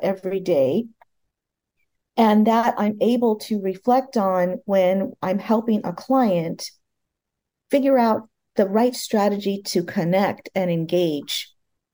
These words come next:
with their audiences.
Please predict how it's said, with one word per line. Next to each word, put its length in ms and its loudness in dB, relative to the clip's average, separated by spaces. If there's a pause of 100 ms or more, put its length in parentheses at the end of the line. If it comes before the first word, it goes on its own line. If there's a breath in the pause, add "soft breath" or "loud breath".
(160)
with 340 -2 (100)
their 720 2 (240)
audiences. 800 -2